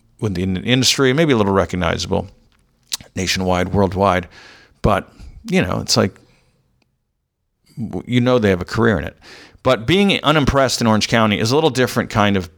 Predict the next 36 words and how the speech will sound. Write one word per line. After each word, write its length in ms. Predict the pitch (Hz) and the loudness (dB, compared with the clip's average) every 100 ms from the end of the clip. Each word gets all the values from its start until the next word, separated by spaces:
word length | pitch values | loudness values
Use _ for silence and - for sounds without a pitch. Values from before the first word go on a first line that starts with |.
| _ _ - | _ _ -4
being 260 | 107 101 | -2 0
unimpressed. 760 | 98 95 90 - 95 82 - - - _ _ _ _ _ _ _ _ _ _ | -2 -4 -6 -2 -2 -2 -4 -10 -16 _ _ _ _ _ _ _ _ _ _
Uh, 160 | 120 92 | -6 -4
Orange 260 | 98 123 - | -2 -2 0
County's 280 | 117 101 | -2 0
financial, 500 | - 95 90 90 90 | -2 -2 -2 0 -2
L 220 | - 110 101 | 0 0 2
A 60 | |
is 140 | 90 - | 0 -2
just 200 | 98 - | -4 -2
general 280 | 98 95 | -2 0
<laughs> 120 | 95 - | -2 -2
human 260 | 92 80 | -2 -6
being, 300 | 90 85 82 - | -6 -6 -6 -8
unimpressed, 640 | 87 78 80 80 - - - - - - - _ _ - | -10 -2 -2 -2 -4 -6 -14 -20 -20 -20 -20 _ _ 0
self-hatred 640 | - 98 - 87 - 85 | 2 2 2 0 0 -2
working 400 | 85 90 85 82 - | 0 0 -2 -10 -8
itself 400 | - 104 87 - | -2 0 0 -2
out 160 | 98 90 | -2 -2
of 80 | |
your 100 | 87 | -4
body 340 | 87 85 82 80 | -4 -2 -4 -6
towards 360 | - 87 78 | -2 -2 0
others. 320 | 85 82 80 - - - - - - _ _ - | -4 -4 -6 -10 -18 -20 -20 -20 -20 _ _ -8
But 100 | 113 | -4
I 60 | 117 | -2
think 180 | 156 127 | -2 -2
it's 80 | |
a 60 | 107 | -2
survival 500 | - 98 92 92 90 | 0 0 0 0 -2
thing 220 | - 90 | -4 -6
in 80 | 85 | -4
L 200 | 82 85 | -4 -4
A, 260 | 82 85 - _ _ | -4 -6 -10 _ _
you 100 | 104 | -8
know. 320 | 80 73 71 | -6 -6 -10